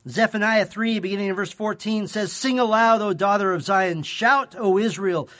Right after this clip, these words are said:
Rejoice and exult with all your heart, O daughter of Jerusalem. The Lord has taken away the judgments against you. He has cleared away your enemies. The King of Israel, the Lord, is in your midst."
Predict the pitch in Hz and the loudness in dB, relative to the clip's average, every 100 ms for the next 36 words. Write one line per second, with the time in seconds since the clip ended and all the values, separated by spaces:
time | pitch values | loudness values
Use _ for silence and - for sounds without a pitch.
0 | - - - 175 - 233 269 - 233 202 | -20 -20 -2 -2 2 4 4 2 -4 -4
1 | 135 202 226 - - 214 226 208 170 180 | 0 2 2 0 0 2 2 0 -2 2
2 | 208 - 185 151 185 214 202 180 143 170 | 0 0 -4 -2 2 2 2 -2 -2 -2
3 | 220 - 180 170 160 185 226 202 - - | -2 -2 -4 -2 0 2 2 0 -6 -2
4 | 311 311 277 240 226 196 165 208 180 180 | -2 0 0 2 2 0 -2 0 -2 -4
5 | 175 170 170 175 - 160 143 - - 247 | -8 -6 -6 -6 -8 -8 -10 -10 -2 -2
6 | 233 - 269 330 285 240 220 196 190 175 | -2 -4 -2 0 2 2 0 0 -2 -2
7 | 165 156 - 170 277 302 269 254 180 214 | -4 -6 -8 -6 0 2 2 0 0 -2
8 | 202 170 170 233 233 190 - - _ - | -2 -4 0 2 4 2 -4 -16 _ -6
9 | 262 269 277 208 - 294 262 254 240 233 | 0 0 0 -4 -6 -2 0 0 0 2
10 | 226 220 190 208 247 226 - - | 0 0 -4 -2 0 0 -4 -18